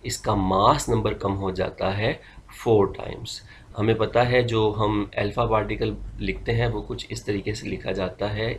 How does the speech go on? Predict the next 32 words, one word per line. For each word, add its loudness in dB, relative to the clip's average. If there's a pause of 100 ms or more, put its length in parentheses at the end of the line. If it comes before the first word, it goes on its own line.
(100)
helium 0 (680)
two 0 (340)
and 0 (120)
four। -8 (400)
तो 0
जब -2
किसी -2 (280)
element 2
में 2
से -2
इस -4
चीज़ -6
की -6
कमी 4
हो 6
जाएगी 0
तो -2
देखें -2
ज़रा -2
उसका -2
mass 0
number -2
कितना -4
कम -4
हो -2
जाएगा, -2
फ़ोर -2
के -2
equal -4
कम -8
हो -10
जाएगा। -10